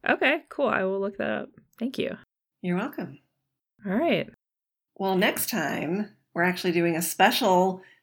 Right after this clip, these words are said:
Speaker 2: themed episode. We're talking about all kinds of Star Trek things. Star Trek series, Star Trek books, Star Trek movies,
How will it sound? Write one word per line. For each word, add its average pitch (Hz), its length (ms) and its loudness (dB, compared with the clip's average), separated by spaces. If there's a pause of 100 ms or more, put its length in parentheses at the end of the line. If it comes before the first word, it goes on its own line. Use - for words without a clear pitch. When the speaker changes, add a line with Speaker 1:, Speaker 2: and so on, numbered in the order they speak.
(220)
Speaker 2:
themed 254 460 4
episode. 202 760 2
We're 175 160 2
talking 185 400 0
about 165 380 2
all 185 280 2
kinds 180 360 -2
of 160 100 -6
Star 170 220 0
Trek 160 300 -6
things. - 440 -8 (320)
Star 165 220 0
Trek - 200 -8
series, 247 500 2
Star - 140 -2
Trek - 240 -8
books, 202 380 0
Star 156 180 -6
Trek - 220 -10
movies, 196 640 2